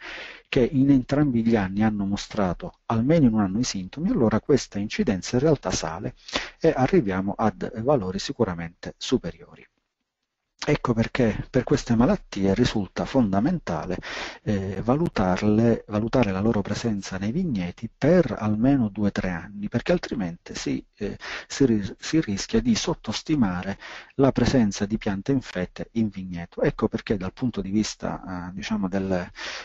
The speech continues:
eh, scientifico bisogna comunque valutare non l'incidenza annuale, quindi non fermarsi a un singolo rilievo, ma valutare l'incidenza per più anni, per poi poter avere un quadro reale della situazione di piante infette nel vigneto che si sta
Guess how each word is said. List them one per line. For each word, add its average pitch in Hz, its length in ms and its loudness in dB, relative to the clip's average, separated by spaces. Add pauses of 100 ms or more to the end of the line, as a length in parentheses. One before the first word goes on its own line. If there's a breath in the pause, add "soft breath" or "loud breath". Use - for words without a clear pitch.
(120)
eh, 85 280 -8
scientifico 131 600 2
bisogna 123 480 2
comunque 156 500 2
valutare 107 600 4
non 147 200 4
l'incidenza 101 640 0
annuale, 95 360 -2
quindi 104 220 -2
non 113 140 4
fermarsi 107 480 -2
a - 20 -4
un 101 80 -8
singolo 107 380 0
rilievo, 151 480 4
ma 277 220 2 (500 loud breath)
valutare 175 720 2
l'incidenza 180 800 0
per - 280 2
più 110 200 2
anni, 87 340 -4
per - 180 0
poi - 140 -6
poter 120 300 2
avere 104 420 2
un 139 260 -2
quadro 107 400 2
reale 95 320 0
della 110 220 2
situazione 202 600 -2
di 226 100 -2
piante - 320 -4
infette - 480 -4
nel 117 180 4
vigneto 92 440 -4
che 101 100 -6
si 101 100 -6
sta - 320 -8